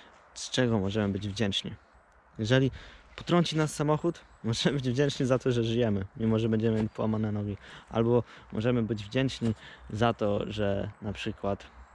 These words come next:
dostaniemy odszkodowanie. <laughs> I grunt to właśnie tą swoją uwagę umiejscowić tam, gdzie, mm, gdzie jest coś pozytywnego.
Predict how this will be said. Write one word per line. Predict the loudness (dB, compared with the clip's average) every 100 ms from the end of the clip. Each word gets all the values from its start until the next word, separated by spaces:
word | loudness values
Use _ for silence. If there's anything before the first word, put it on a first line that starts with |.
| -20 -20 -20 -20 -16 -2
dostaniemy | 2 2 2 2 2
odszkodowanie. | 0 0 2 2 0 0 -4 -2 -2 -2 -6 -6
<laughs> | -8 -8 -6 -4 -6 -2 -4
I | -4 -10 -6
grunt | 6 8 8 6
to | 2
właśnie | 2 2 2 2 0
tą | 0
swoją | 0 0 2 4 2
uwagę | 2 2 2 -2 0
umiejscowić | 0 0 0 0 0 -4
tam, | 0 2 2 -2 -12 -14 -10
gdzie, | -10 -6 0 0 -2 -10 -20 -16 -14 -14 -16 -16 -20 -18 -6
mm, | 0 2 2 2 -2 -4 -12 -12 -12 -14 -18 -20 -20 -18 -18 -18 -18 -18 -20 -20 -16 -14 -12 -4
gdzie | 6
jest | 6 6
coś | 0 -2
pozytywnego. | -4 -2 0 2 2 2 0